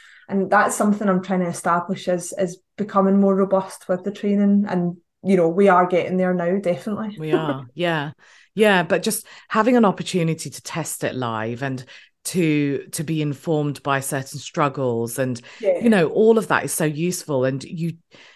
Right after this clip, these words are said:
Speaker 2: your advice of just going for it, having enough place to be able to safely just go for it,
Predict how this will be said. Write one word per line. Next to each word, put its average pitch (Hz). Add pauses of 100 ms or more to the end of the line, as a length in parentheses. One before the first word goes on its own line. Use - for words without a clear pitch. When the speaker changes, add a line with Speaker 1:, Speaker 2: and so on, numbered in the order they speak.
(220)
Speaker 2:
your 214
advice 233
of 175
just 165
going 170
for 139
it, -
having 180
enough 208
place 147
to 165
be 151
able 143
to 143
safely 147
just 135
go 151
for 127
it, 92